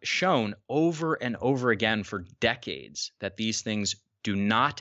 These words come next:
actually extend longevity and do not reliably help prevent things like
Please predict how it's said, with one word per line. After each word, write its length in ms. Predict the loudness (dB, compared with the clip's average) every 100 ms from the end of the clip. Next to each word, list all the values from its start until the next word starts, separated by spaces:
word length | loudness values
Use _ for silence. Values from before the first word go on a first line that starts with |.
| -4
actually 420 | -4 -4 -8 -8
extend 460 | -8 -6 -4 -4 -6
longevity 600 | -6 -4 -4 -4 -6 -4
and 180 | -2 0
do 120 | 2
not 500 | 4 4 4 2 0 -6
reliably 640 | -4 0 0 -2 -2 -6
help 280 | -2 -2 -2
prevent 520 | -8 -6 -4 -6 -8 -8
things 320 | -4 -2 -2
like 320 | -2 -2 -4